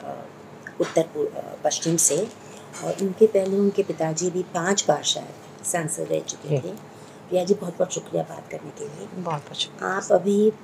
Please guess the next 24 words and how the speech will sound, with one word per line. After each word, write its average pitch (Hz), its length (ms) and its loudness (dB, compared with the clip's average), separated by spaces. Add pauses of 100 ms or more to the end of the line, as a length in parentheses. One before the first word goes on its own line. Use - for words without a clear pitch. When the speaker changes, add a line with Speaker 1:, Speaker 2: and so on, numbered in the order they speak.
(580)
Speaker 1:
बिल्कुल 185 260 8
कूद 185 260 2
गई 175 200 4
हैं 170 80 4
मैदान 156 360 2
में, 156 280 2
Speaker 2:
<laughs> - 40 -4
Speaker 1:
आसिफ 170 280 6
जकारिया 165 520 0
के 208 220 8
लिए। 175 140 12
Speaker 2:
जी। 170 340 6 (300)
Speaker 1:
तो 214 180 4
सुन-, 214 520 2
आपसे 196 240 2
मुझे 254 200 8
ये 233 140 4
सुनना 190 300 2
था 185 180 -10
कि 208 300 -2 (240)
मुद्दे 202 340 6
ये 254 380 4
चुनाव 196 480 -2
में 233 60 2